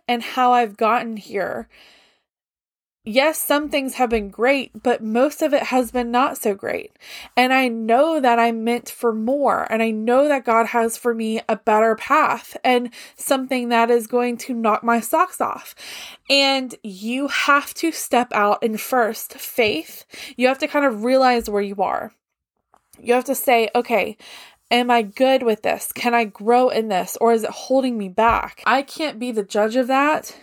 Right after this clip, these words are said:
but if you have had this stirring in your heart and you're meant for more, like how we talked about in last week's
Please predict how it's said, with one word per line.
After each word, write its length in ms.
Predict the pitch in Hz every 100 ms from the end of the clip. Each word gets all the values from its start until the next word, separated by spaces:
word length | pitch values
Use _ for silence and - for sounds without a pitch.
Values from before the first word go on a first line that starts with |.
| _
but 580 | 214 - 247 233 - - - - _ _ _
if 320 | - 262 262 -
you 300 | 240 233 269
have 240 | 269 294 269
had 360 | - 247 254
this 220 | 247 240
stirring 480 | - - 233 269 269
in 140 | 240 208
your 100 | 220
heart 440 | - 233 254 - _ _ _ - _ -
and 180 | 233 226
you're 340 | 233 226 226
meant 320 | 233 240 277 -
for 180 | 254
more, 400 | 233 247 277 254
like 260 | 226 214 208
how 220 | - 226
we 140 | 226 247
talked 320 | 247 240 262
about 280 | 240 240 240
in 140 | 220
last 300 | 214 226 -
week's 200 | 247 -